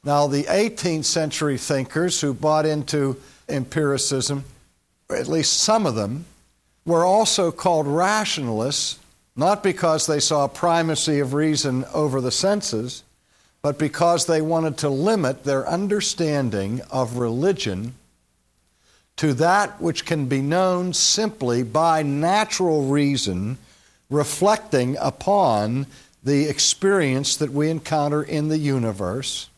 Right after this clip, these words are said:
and not being dependent upon some kind of supernatural source of revelation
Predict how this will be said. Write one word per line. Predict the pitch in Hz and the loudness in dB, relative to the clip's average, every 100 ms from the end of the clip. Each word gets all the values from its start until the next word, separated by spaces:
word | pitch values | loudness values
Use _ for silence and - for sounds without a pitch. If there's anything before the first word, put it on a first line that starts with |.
| _ _ _ _ _ _ - | _ _ _ _ _ _ -2
and | 147 147 | 0 2
not | 156 208 214 214 | 2 2 2 0
being | 156 147 143 | -2 0 -2
dependent | 139 - 180 185 151 123 156 | -4 -4 -2 0 0 -2 -2
upon | 151 135 165 156 151 | -4 -2 0 0 0
some | 180 170 | 0 0
kind | 143 156 160 | 0 0 0
of | 131 | 0
supernatural | - - 240 247 160 127 123 120 - 127 120 | 0 2 2 0 0 2 2 0 0 0 0
source | - 135 135 - | 0 2 2 0
of | 123 117 | 0 2
revelation | 135 139 120 117 120 135 127 | 0 2 2 0 0 -2 -4